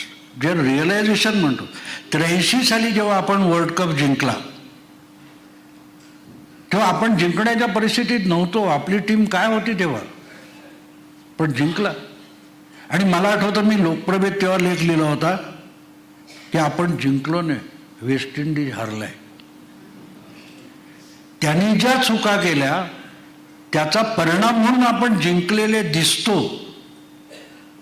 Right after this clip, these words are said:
आणि हा जिथे फरक तुम्ही समजाल ना,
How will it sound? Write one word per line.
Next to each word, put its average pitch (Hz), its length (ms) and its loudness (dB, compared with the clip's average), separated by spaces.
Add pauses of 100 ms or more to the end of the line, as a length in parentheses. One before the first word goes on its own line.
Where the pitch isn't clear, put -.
(800)
आणि 196 140 0
हा 214 320 0 (100)
जिथे 208 260 0
फरक 220 440 -2
तुम्ही 208 220 2
समजाल 185 500 2
ना, 170 160 0